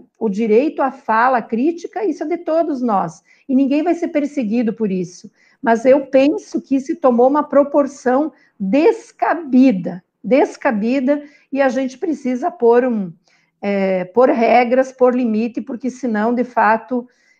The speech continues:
eh, não tem democracia que se sustente com esses parâmetros.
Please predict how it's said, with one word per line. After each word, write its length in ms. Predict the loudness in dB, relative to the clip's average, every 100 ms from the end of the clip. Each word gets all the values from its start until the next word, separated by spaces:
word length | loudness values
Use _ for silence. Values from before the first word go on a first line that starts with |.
| _
eh, 360 | -6 -2 -2 -2
não 220 | 0 0
tem 280 | 2 2 4
democracia 800 | 2 2 2 0 0 -2 -4 -4
que 80 | -4
se 180 | -14
sustente 640 | -10 -12 -10 -6 -4 -4 -6
com 180 | -4 -2
esses 280 | -4 -6
parâmetros. 800 | -2 0 0 -4 -8 -16 _ -20